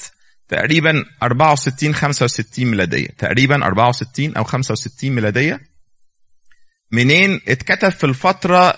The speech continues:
اللي هي ما بين سجنه الأولاني بتاع، بتاع بولس الرسول والسجن التاني. يعني احنا عارفين إن بولس الرسول كان عنده تلات رحلات تبشيرية. بعد التلات رحلات التبشيرية، آه، آم، اتسجن، وبعد كده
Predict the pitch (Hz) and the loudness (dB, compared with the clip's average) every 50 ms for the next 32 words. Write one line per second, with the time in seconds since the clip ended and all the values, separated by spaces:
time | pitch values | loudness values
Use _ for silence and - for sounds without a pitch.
0 | - - - 127 127 135 131 143 160 165 160 160 160 151 139 123 123 147 165 175 | -2 -4 -2 0 2 2 2 4 4 4 4 4 4 4 2 2 2 4 2 2
1 | 175 160 - _ - - - - 190 165 151 160 151 135 127 117 110 - - 104 | 2 0 -4 _ -4 -2 0 2 0 2 2 2 2 2 2 2 0 0 -2 -2
2 | 98 - 104 113 113 120 117 123 131 147 175 202 277 - - 120 117 110 - 123 | -2 0 0 2 2 2 2 2 2 2 0 0 -4 -6 -6 -6 -6 -4 -2 0
3 | 110 110 110 107 107 - - - 98 107 - 113 101 104 113 127 147 151 - - | 0 2 2 0 0 -2 -2 -4 -6 -4 -2 0 0 0 0 -2 -2 -2 -4 -2
4 | 131 120 113 - - 160 180 214 151 117 - - - 147 127 113 113 110 - - | -2 -2 -2 -2 -2 -2 -2 0 0 -2 -2 -2 -2 -4 -2 -2 -2 -4 -4 -2
5 | - 101 82 71 76 73 80 82 92 98 101 104 101 104 - 143 143 135 123 131 | -2 0 0 0 0 -2 -2 -2 -2 -2 -2 -4 -6 -2 -2 -2 -2 0 0 0
6 | 135 135 - - 113 113 107 - 143 151 160 151 - - - - - - _ _ | 0 0 -2 0 -2 -2 -2 0 0 0 0 0 -2 -6 -16 -20 -20 -20 _ _
7 | 123 113 113 113 135 151 143 135 135 131 151 143 147 147 143 - - - - - | -2 0 2 2 2 2 2 0 0 0 0 0 2 0 0 -2 -10 -20 -20 -20
8 | _ - - - 117 - - - 127 143 160 - - 131 127 - - 135 127 143 | _ -12 -6 -6 -2 0 0 2 2 2 0 0 -2 -2 -2 -2 0 0 2 2
9 | 165 196 233 240 262 165 101 123 127 127 123 - 139 131 131 - 131 117 - 117 | 2 2 0 0 -2 -4 -2 0 0 0 0 2 0 0 0 0 -2 0 0 0
10 | 139 - 147 131 - 127 127 - - 135 143 156 170 190 214 254 - - - - | 0 0 -2 -4 -4 -4 -4 -2 -2 0 2 2 2 2 0 -2 -6 -14 -20 -20
11 | - - _ - 107 113 113 110 107 104 101 98 - - - - _ - 98 101 | -20 -20 _ -2 0 2 4 4 4 4 2 2 0 -4 -8 -16 _ -2 0 2
12 | 104 101 98 98 98 95 95 92 95 - _ 101 98 - - - 156 156 175 208 | 2 2 2 0 0 -2 -4 -6 -8 -10 _ -10 -10 -6 -2 -2 0 2 2 0
13 | 285 370 381 - _ _ _ _ _ _ _ _ _ - - _ - 107 113 117 | 0 -2 -6 -12 _ _ _ _ _ _ _ _ _ -20 -20 _ -4 -2 0 2
14 | 117 117 120 117 117 - 165 165 156 180 196 196 220 | 2 2 2 0 0 0 0 2 4 2 2 2 0